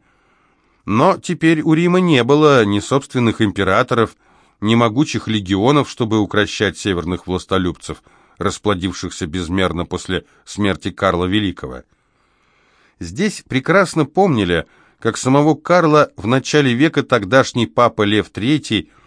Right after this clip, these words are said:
увенчал в Риме короной императора,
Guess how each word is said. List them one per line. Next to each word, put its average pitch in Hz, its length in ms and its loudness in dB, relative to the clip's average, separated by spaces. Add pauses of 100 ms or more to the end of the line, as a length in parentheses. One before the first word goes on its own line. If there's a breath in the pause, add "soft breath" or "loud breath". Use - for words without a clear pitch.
(280 soft breath)
увенчал 123 580 0
в 107 80 -2
Риме 135 360 2
короной 113 520 2
императора, 120 680 2